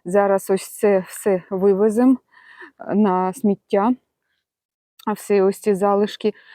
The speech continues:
І, бистріш за все, я сюди посію кабаки, або, е, прислала мені Галина насіння міні-диньки. Я думаю, що тут їй також буде гарно,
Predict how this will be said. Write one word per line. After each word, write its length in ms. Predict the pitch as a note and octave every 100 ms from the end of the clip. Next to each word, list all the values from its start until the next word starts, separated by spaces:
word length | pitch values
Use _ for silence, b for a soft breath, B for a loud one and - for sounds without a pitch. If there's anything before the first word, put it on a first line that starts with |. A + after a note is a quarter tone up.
| B B -
І, 320 | A#3+ C4+ C4
бистріш 420 | G#3 G3+ A3 A#3+
за 140 | G3+ G3
все, 280 | - C#4
я 140 | B3+ G3+
сюди 440 | - F#3 G#3+ G3 F#3
посію 520 | G3 - G#3 F#3+ F#3+
кабаки, 640 | - F#3+ F3 G3 - D#4+ - B B B
або, 640 | - F#3 E3+ G3 A#3+ C4+ C4+ B B A3
е, 80 | G3
прислала 500 | G3+ G#3 A3+ G#3+ G3+
мені 280 | G3 G3 G3
Галина 480 | G3+ A3 C4+ B3 G#3+ B B B
насіння 640 | F#3+ G3+ - G#3+ G#3 F#3+ F#3
міні-диньки. 800 | G3 G#3 G3+ F#3+ F#3+ C#4 C#4+ -
Я 180 | G#3 F#3+
думаю, 360 | F3 G3+ G3 F#3+
що 160 | -
тут 280 | - G#3 -
їй 80 | G3
також 320 | G3 F#3+ G3+
буде 260 | E3+ F3+ F3+
гарно, 420 | G#3 C4 B3